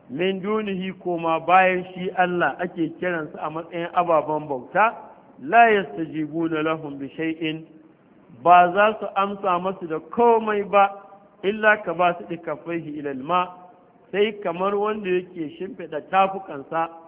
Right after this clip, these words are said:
ya miƙa ga ruwa, cewa "liyablugha fahu", wannan ruwan ya iso bakinsa, "wama huwa bibalighi", ai ruwan ba zai taɓa iso bakinsa ba.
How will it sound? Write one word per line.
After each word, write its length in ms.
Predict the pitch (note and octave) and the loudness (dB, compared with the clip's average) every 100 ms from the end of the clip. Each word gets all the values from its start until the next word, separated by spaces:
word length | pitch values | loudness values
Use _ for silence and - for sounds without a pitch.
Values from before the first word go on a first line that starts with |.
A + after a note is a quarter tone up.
| - _ _ B2+ | -20 _ _ -10
ya 200 | D3 D#3+ | -8 -4
miƙa 560 | F3 G#3 G#3 F#3+ D#3+ | -4 -4 -4 -4 -4
ga 80 | C#3 | -4
ruwa, 440 | C#3+ E3 F3+ F3+ - - - - - - - - | -6 0 4 4 2 -14 -16 -18 -20 -20 -12 0
cewa 680 | F#3 F3 D#3+ F#3+ A3+ F3+ - - - - - - | 2 4 6 6 6 4 -8 -18 -20 -20 -20 -10
"liyablugha 920 | C3 D3+ F3 G#3 G#3 F#3 F3 E3 D#3+ E3 | -6 2 4 4 2 -2 -2 -2 -4 2
fahu", 400 | G#3 G#3 F3+ F3+ | 2 2 0 -4
wannan 400 | G3+ F#3 F#3 F#3 | -4 -4 -4 -2
ruwan 300 | F#3+ F#3+ E3+ | -2 -4 -4
ya 80 | D#3+ | -8
iso 260 | F3 F#3 F#3+ | -10 -6 -4
bakinsa, 640 | E3+ C#3+ D#3+ D#3 D#3 B2 - - _ _ _ _ - | -4 -4 -8 -8 -6 -8 -10 -20 _ _ _ _ -16
"wama 420 | B2 G3 A3+ G3+ | -2 2 2 2
huwa 340 | F#3 E3 G3+ F3+ | 2 0 -2 -2
bibalighi", 760 | E3 D3+ D#3 D#3 F#3 E3+ F3 E3+ - - _ - | -2 -4 -2 -2 -4 -4 -6 -8 -16 -20 _ -8
ai 180 | F3 G#3+ | -4 -2
ruwan 300 | A3 G#3+ G3 | 0 0 2
ba 120 | E3+ | 0
zai 140 | E3+ E3+ | 0 -4
taɓa 220 | E3+ E3+ D#3 | -6 -6 -6
iso 320 | D#3+ - E3 | -6 -6 -4
bakinsa 540 | D3+ B2+ D#3+ D3+ B2+ | -4 -6 -8 -10 -6
ba. 200 | C3+ G3+ | 0 0